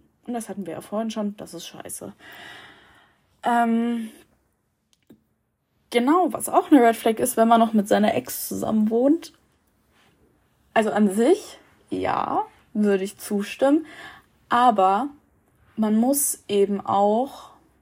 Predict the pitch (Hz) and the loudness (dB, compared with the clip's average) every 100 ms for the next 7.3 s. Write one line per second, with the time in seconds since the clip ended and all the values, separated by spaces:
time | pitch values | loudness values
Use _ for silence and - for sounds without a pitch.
0 | _ _ _ _ _ _ _ _ _ - | _ _ _ _ _ _ _ _ _ -6
1 | 233 226 220 - 208 202 196 - - 214 | -2 -2 -4 -4 -2 -2 -6 -10 -4 0
2 | 214 202 196 190 180 208 226 254 320 - | 0 -2 -6 -4 -2 2 2 2 0 -4
3 | _ - - - - _ - 202 202 196 | _ -20 -20 -20 -20 _ -16 2 4 6
4 | 196 190 208 208 208 208 202 202 202 190 | 6 6 6 6 4 2 2 0 2 2
5 | - - 202 196 190 - 233 269 247 240 | 0 -2 0 0 -2 0 4 4 4 2
6 | 254 - 214 208 - 208 202 - - 214 | 0 -2 -4 -2 -2 -2 -2 -4 -8 -4
7 | 226 247 | -2 -4